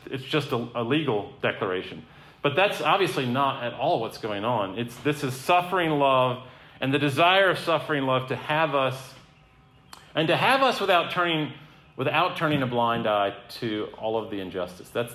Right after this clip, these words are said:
that's the amazing thing that Paul says here. Verse twenty-six and twenty-eight, uh, verse twenty-six really goes into great depth about this,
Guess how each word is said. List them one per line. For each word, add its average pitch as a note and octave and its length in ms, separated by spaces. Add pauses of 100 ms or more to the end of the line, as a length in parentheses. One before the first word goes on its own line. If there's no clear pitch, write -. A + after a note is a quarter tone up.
(100)
that's D3+ 240
the C#3+ 100
amazing A2+ 420
thing G2+ 180
that F2 100
Paul F#2 220
says F2 280
here. F2 220 (1160)
Verse E3 200
twenty-six F#3+ 500
and D#3 80
twenty-eight, D#3 460 (120)
uh, A#2+ 520
verse D#3 160
twenty-six F3 400
really C#3+ 420 (320)
goes C#3+ 180
into C3+ 120
great B2+ 280
depth C3+ 340
about A#2 380
this, A2 200